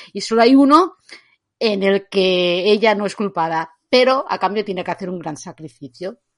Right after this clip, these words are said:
Y todo es si será capaz de hacerlo o no. Aviso,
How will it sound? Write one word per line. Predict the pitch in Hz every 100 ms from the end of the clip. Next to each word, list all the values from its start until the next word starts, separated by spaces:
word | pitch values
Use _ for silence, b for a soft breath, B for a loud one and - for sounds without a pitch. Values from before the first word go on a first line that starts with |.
| -
Y | 156 143 147 - 143 _
todo | 160 160
es | 175 185 - - _
si | 156 147
será | - 147
capaz | 151 - 156
de |
hacerlo | 170 240 233 254 311 - B B
o | -
no. | 214 151 _ B B B B B B
Aviso, | 190 220 220 190 175 143